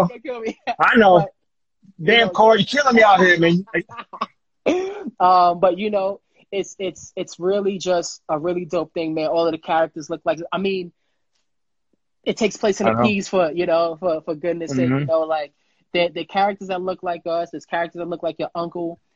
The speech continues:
Speaker 1: your aunt, your mom, your dad, and, and, and it's really just a safe place to be, you know, in this world of madness. You know, you can just take five minutes and, and go to brackettville books dot com.
Speaker 2: Mm-hmm.
Speaker 1: You can follow us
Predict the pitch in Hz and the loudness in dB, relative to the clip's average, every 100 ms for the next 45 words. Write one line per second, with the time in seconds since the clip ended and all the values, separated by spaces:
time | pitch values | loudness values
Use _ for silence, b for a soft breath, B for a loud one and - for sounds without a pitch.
0 | - 151 - 160 170 175 175 - _ 156 | -8 -6 0 2 4 4 0 -4 _ -4
1 | 147 156 165 170 170 160 156 165 165 160 | 0 4 4 2 0 -6 -4 -4 -2 -4
2 | 156 156 156 160 160 147 - 156 180 175 | -6 -10 -12 -10 -8 -10 -6 -2 0 2
3 | 170 165 160 151 _ _ - 165 160 - | 0 -2 -6 -14 _ _ 0 2 2 -2
4 | - _ _ _ _ _ - 156 - 196 | -12 _ _ _ _ _ -4 -4 -2 -2
5 | 160 - 190 170 - 135 170 156 131 147 | -2 -4 -2 -2 -4 -6 -2 -2 -2 -2
6 | 147 165 156 156 170 160 151 156 156 151 | -2 -2 -4 0 2 0 -2 -2 0 0
7 | 160 156 - _ _ _ - 160 160 156 | -4 -8 -12 _ _ _ -4 -2 0 0
8 | 165 165 156 - 175 156 170 156 151 160 | -2 -4 -6 -6 -6 -2 -2 0 -2 -4
9 | 156 147 147 139 143 165 156 160 160 151 | -6 -8 -8 -6 -2 -2 0 0 0 -2
10 | 160 160 123 117 160 - 165 160 160 - | -6 -4 -4 0 -2 -2 -4 -4 -6 -10
11 | - 170 165 165 160 - | -2 2 2 0 -4 -6